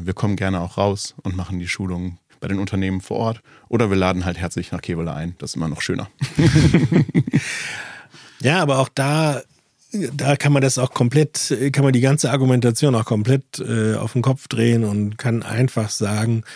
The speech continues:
Speaker 2: das kann nur im Interesse jedes Einzelnen liegen,
Speaker 1: Mhm.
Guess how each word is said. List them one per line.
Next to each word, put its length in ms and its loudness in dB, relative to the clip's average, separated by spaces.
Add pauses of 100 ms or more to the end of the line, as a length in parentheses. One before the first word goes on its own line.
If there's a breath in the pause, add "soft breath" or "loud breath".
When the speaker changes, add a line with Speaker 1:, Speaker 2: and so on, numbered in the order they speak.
(320 loud breath)
Speaker 2:
das 180 -10
kann 460 2
nur 280 4
im 120 0
Interesse 460 0
jedes 380 2
Einzelnen 580 0
liegen, 500 4 (140 loud breath)
Speaker 1:
Mhm. 200 -2